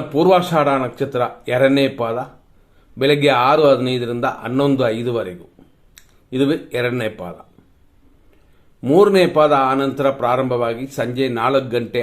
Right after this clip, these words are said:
ಐವತ್ತೆಂಟು ನಿಮಿಷದವರೆಗಿರುತ್ತದೆ. ಆ ನಂತರ ನಾಲ್ಕನೇ ಪಾದ ಪೂರ್ವಾಷಾಢ ನಕ್ಷತ್ರ ಪ್ರಾರಂಭವಾಗಿ ರಾತ್ರಿ ಹತ್ತು ಗಂಟೆ ನಲವತ್ತೊಂಬತ್ತು ನಿಮಿಷದವರೆಗಿರುತ್ತದೆ. ಇಷ್ಟಕ್ಕೆ ಪೂರ್ವಾಷಾಢ ನಕ್ಷತ್ರ ಮುಗಿದು, ಅಲ್ಲಿಂದ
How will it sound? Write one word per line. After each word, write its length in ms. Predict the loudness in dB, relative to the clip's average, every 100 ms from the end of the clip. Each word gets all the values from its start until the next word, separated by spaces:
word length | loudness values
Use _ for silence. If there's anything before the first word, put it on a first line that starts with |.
| -4
ಐವತ್ತೆಂಟು 540 | -2 -2 -2 -6 -6
ನಿಮಿಷದವರೆಗಿರುತ್ತದೆ. 960 | -8 -8 -8 -6 -8 -10 -14 -16 -16 -18 -20 _ _ _ _ _ _ _ _ _ _ _
ಆ 100 | -2 0
ನಂತರ 300 | 2 2 2
ನಾಲ್ಕನೇ 420 | 2 0 0 2 0
ಪಾದ 260 | 2 2 2
ಪೂರ್ವಾಷಾಢ 540 | -2 0 2 2 0 0
ನಕ್ಷತ್ರ 440 | -2 -4 -10 -4 -4
ಪ್ರಾರಂಭವಾಗಿ 720 | -4 -6 -4 -4 -2 -4 -4 -8 -18 _ _ _ _
ರಾತ್ರಿ 340 | -2 0 2 2
ಹತ್ತು 260 | 0 -2 0
ಗಂಟೆ 280 | 2 4 2
ನಲವತ್ತೊಂಬತ್ತು 720 | 4 2 2 2 0 -2 -4
ನಿಮಿಷದವರೆಗಿರುತ್ತದೆ. 920 | -6 -6 -4 -2 -4 -4 -10 -8 -8 -8 -12 _ _ _ _ _ _ -20 -12
ಇಷ್ಟಕ್ಕೆ 360 | -10 -6 0 0 0
ಪೂರ್ವಾಷಾಢ 540 | 0 2 2 0 -2
ನಕ್ಷತ್ರ 440 | -2 -4 -8 -6 -4
ಮುಗಿದು, 300 | -4 -6 -8 -14 _ _ _ _ _ -6
ಅಲ್ಲಿಂದ 380 | 0 2 4